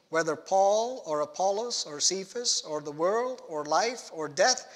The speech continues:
or the present or the future, all are yours. And you are of Christ, and Christ is of God.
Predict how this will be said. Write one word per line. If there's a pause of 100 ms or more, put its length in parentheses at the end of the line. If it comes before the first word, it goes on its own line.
(200)
or
the
present
or
the
future, (640)
all
are
yours. (420)
And
you
are
of
Christ, (580)
and
Christ
is (580)
of
God.